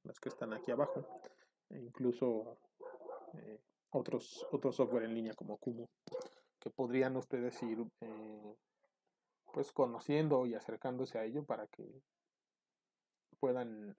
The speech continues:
explorar qué otros, otras formas de representación pueden tener con la información que ustedes ya tienen. Y esta es la matriz. Este, este esquema me parece útil porque es lo que vamos a estar ocupando y lo que ustedes pueden ocupar.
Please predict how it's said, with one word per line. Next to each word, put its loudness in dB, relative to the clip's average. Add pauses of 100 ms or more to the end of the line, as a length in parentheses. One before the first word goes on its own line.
explorar 0 (140)
qué 6
otros, 4
otras -2
formas 4
de -4
representación -4
pueden 2
tener -2
con -4
la -4
información -6
que -8
ustedes -2
ya -6
tienen. -4 (1800)
Y 6 (140)
esta 10
es 12
la 6
matriz. -2
Este, 6
este 0
esquema 6
me 2
parece 8
útil 8
porque 2
es 0
lo 4
que -2
vamos 0
a 2
estar 4
ocupando 0 (440)
y -12
lo -6
que -4
ustedes 0
pueden -2
ocupar. -4